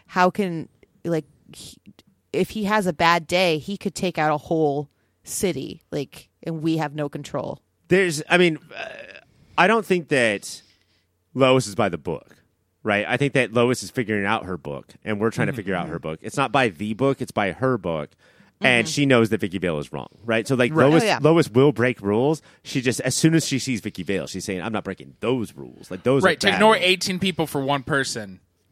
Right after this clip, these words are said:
Speaker 3: It, maybe include that one person still, but to ignore all the other people is crazy.
Speaker 2: Now, there's
Speaker 1: Mm-hmm.
Speaker 2: two things in this episode that I can't take anymore as far as Superman stories go, which is I hear all,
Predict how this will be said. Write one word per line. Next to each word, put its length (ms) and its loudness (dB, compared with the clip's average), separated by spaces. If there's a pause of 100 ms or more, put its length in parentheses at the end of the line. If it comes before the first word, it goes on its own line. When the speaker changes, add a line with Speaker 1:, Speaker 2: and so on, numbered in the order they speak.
Speaker 3:
It, 240 2
maybe 260 2
include 320 -2
that 160 2
one 120 -4
person 260 -2
still, 480 0
but 180 -2 (440)
to 100 4
ignore 480 6
all 200 6
the 100 0
other 200 -4
people 500 -6 (220)
is 140 -10
crazy. 480 -10 (320)
Speaker 2:
Now, 100 6
there's 180 4
Speaker 1:
Mm-hmm. 120 -4
Speaker 2:
two 160 8
things 360 2 (100)
in 160 2
this 180 2
episode 560 0
that 320 -4
I 120 -4
can't 600 -6 (140)
take 360 -6
anymore 600 -12 (500)
as 100 -4
far 180 2
as 60 -6
Superman 360 -6
stories 300 -10
go, 200 -12 (140)
which 200 -2
is 380 -4 (460)
I 160 6
hear 420 2
all, 420 0